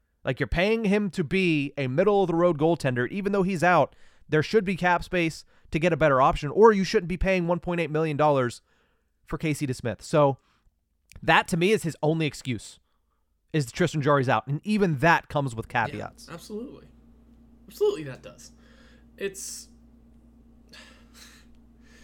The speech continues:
Speaker 2: the time for excuses is over, really. I mean,
Speaker 1: You shouldn't ever have to make an excuse. It's your job.
Speaker 2: It's, it's what you're paid to do. It's why you're here.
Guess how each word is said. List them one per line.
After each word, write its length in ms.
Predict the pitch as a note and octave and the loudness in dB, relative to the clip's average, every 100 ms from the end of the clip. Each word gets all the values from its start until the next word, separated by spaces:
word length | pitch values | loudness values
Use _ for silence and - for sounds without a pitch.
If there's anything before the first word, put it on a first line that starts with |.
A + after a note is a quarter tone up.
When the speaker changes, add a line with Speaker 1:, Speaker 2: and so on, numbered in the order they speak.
| - | -16
Speaker 2:
the 80 | - | -12
time 280 | F3+ C#4+ C#4 | -6 -6 -4
for 140 | F3+ | -6
excuses 500 | D#3+ - D3 C3+ C3+ | -6 -8 -10 -10 -12
is 160 | B2+ B2 | -14 -14
over, 340 | A#2 A#2+ B2+ C3 - _ - - - - - | -16 -16 -16 -18 -20 _ -20 -20 -20 -20 -18
really. 360 | C3+ C3 C3 C3+ - - - - - - | -14 -10 -10 -12 -18 -20 -20 -20 -20 -20
I 80 | |
mean, 300 | C3 C3 B2+ - - - | -14 -14 -14 -18 -20 -20
Speaker 1:
You 60 | |
shouldn't 280 | - E3+ D3+ | -16 -12 -8
ever 160 | D3 E3+ | -4 -4
have 160 | B2 A#2 | -6 -10
to 60 | |
make 160 | A#2 A2 | -14 -14
an 60 | A2 | -16
excuse. 400 | - - A#2+ A2+ | -16 -16 -18 -18
It's 120 | G#2+ | -18
your 80 | A#2+ | -12
job. 220 | A#2+ A2+ C3 | -10 -10 -10
Speaker 2:
It's, 40 | C#3 C3+ - | -14 -16 -16
it's 60 | |
what 160 | C#3+ - | -14 -12
you're 120 | C#3 | -14
paid 360 | C3+ C3+ C3 C3 | -14 -14 -14 -14
to 60 | |
do. 180 | A#2 A#2+ | -18 -18
It's 160 | F2+ - | -18 -16
why 160 | B2 | -16
you're 160 | A2+ A2+ | -16 -18
here. 400 | - A2+ G2+ | -20 -18 -18